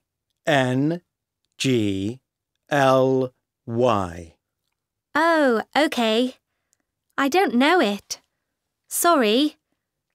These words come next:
Speaker 2: Have you got any other children, Nick?
Speaker 1: Yes,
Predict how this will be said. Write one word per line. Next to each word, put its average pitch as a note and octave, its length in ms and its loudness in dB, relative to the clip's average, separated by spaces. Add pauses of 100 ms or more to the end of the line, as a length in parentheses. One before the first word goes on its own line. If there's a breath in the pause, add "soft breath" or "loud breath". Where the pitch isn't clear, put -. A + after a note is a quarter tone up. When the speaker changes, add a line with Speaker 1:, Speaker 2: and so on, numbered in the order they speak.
(640)
Speaker 2:
Have F#4+ 180 -2
you A4 120 2
got F#4+ 220 -2
any F#4+ 320 2
other F#4 260 0
children, G3+ 600 -2
Nick? - 460 -4 (580)
Speaker 1:
Yes, F#3+ 560 0